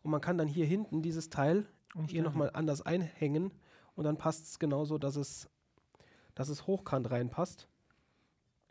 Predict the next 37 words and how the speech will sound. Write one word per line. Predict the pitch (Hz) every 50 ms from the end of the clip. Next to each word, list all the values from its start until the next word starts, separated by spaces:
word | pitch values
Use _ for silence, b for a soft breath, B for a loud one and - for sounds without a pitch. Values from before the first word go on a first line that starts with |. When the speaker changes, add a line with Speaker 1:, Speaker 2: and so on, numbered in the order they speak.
| _ _ -
Speaker 2:
Ja. | 156 151 b b b b b b b -
Speaker 1:
Ist | - 160
auch | - - 185 190 - - - - - - - -
n-, | - 151 - - _ -
nett, | 185 196 240 277 - - - - - - - - -
ist, | - 202 - - - - - - - - - _ - _ _ _ _ _ _ _ _ _ _ _ _ _ _ _ -
glaub | - 170 170 180
ich, | 175 - - -
also | 175 175
zum | 160 - 196
Beispiel, | 190 - - 175
wenn | 175
man | 180 175 175
das | 170 156
jetzt | - 156 -
auf | - 156 -
'nem, | 175 160 151 151 147 151 B B B B B
auf | - 147 143
'nem | 165 160 156
Tisch | - 233 233 -
stehen | - - - 165 180 190 180 -
hat, | 180 165 - -
wo | - 156 151 160
man | 165 165 156 147
was | 151 143 -
vorträgt | - - 180 190 190 - 190 180 -
und | - 170
da | 156 147
sind | - 185 160
seine, | 165 151 151 156 151 147 147 B B B B B B B -
se-, | - 151 131 -
seine | 160 151 151 143
Shownotes, | - - 170 170 180 170 156 156 151 -
sag | - 147 147
ich | 139 -
mal, | 160 143 139
drauf. | 139 143 123 123 143 170 - -